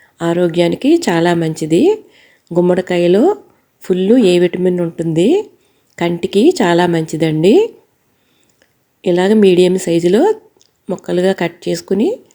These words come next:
ఒక బౌల్లో వేసుకోవాలి. తర్వాత ఉల్లిపాయలు పేస్ట్ చేసుకుని వేసుకోవాలండి. ఇందులో పులుసు కదండి, ఉల్లిపాయలు అయితే పేస్ట్ చేయాలి. ఉల్లిపాయలు పేస్ట్ చేసి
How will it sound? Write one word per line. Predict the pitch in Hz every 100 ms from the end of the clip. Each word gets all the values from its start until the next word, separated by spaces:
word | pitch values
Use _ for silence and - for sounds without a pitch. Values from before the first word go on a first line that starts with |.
| _ _ _
ఒక | - 175
బౌల్లో | 170 170 170 185
వేసుకోవాలి. | 170 170 - 170 165 165 202 330 - _ _ _ _ _ _ _ _
తర్వాత | 180 170 175 180 269 330
ఉల్లిపాయలు | 220 185 185 175 175 220 370
పేస్ట్ | - 185 185 -
చేసుకుని | 175 175 - 196 359 427
వేసుకోవాలండి. | 233 185 - 175 170 165 160 160
ఇందులో | 156 165 226
పులుసు | 359 196 185 -
కదండి, | 170 170 165 180 381 453 - _ _ _ _ _ _
ఉల్లిపాయలు | 180 175 175 170
అయితే | 170 233 381
పేస్ట్ | 233 180 180 -
చేయాలి. | 190 160 170 165 202 415 466 _ _ _ _ _
ఉల్లిపాయలు | 202 202 202 190
పేస్ట్ | 190 185 185
చేసి | 180 180 -